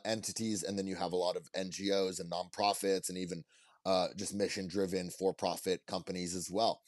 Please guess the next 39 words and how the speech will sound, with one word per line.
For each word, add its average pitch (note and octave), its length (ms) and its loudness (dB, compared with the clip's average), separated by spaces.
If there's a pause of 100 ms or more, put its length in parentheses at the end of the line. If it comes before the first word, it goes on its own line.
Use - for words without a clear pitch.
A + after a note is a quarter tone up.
(400)
And, F2+ 460 -2
uh, F#2 180 2
one G2 220 0
of F2 120 -2
the E2 60 -10
challenges F2+ 540 -2
that F2 160 0
we're A#2+ 160 4
seeing F#2 420 0 (440)
is, G2 400 2 (360)
is F#2+ 200 0
trying G2 320 0
to - 60 0
cut - 420 2
across - 520 0
all F2+ 280 2
of E2 120 0
those E2 280 2
lines F2+ 480 0 (100)
and F2+ 280 -2
build F2 260 0
that D#2+ 200 -2
ecosystem. F2 680 -2 (300)
That G2 200 4
was F#2 180 2
one F2+ 220 2
of E2+ 180 0
the F2 100 2
challenges E2+ 600 -2
within E2 440 -4
the C#2+ 140 -4
N E2 80 -4
S - 200 0
F A2+ 380 6
application, G2 720 0 (380)
uh, F2+ 180 4
and F2+ 120 -2
the E2+ 60 -2
grant F#2 360 0